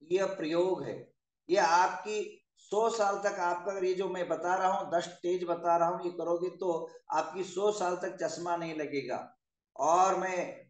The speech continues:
दावा करता हूँ आपका चश्मा है उतरने लग जाएगा और आपको हंड्रेड टक्के बता रहा हूँ, फायदा केवल दस मिनट के अंदर आज ही करोगे तो आज ही आपको जो है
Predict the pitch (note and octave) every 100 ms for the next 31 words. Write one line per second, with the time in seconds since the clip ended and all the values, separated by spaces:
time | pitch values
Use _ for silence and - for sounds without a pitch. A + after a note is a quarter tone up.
0 | - C#3+ E3+ G#3 G#3 F3+ E3+ G3 G#3+ G3
1 | F#3 G3 F3+ E3+ E3+ F3+ G3 G3+ G3 F3
2 | F3+ F#3 F3+ E3+ D#3 D#3 C#3+ C3 A2 -
3 | _ _ _ D#3+ F3+ F#3+ F#3 F3+ - F#3
4 | E3+ F3+ G#3 - F#3+ - F#3 F3 F#3 F#3
5 | F#3 F#3 G3 G3 E3 E3+ F#3+ G3 - F#3
6 | F#3 F3+ F#3+ - F3+ F#3+ F#3+ F3 F#3+ F#3
7 | F3+ D#3+ D#3+ F#3 G#3+ G#3+ F#3+ F#3+ F3+ E3
8 | - - _ E3+ D#3 E3+ F#3 G#3+ G3 F3+
9 | - G3 E3+ F3+ F3 F#3+ G#3 -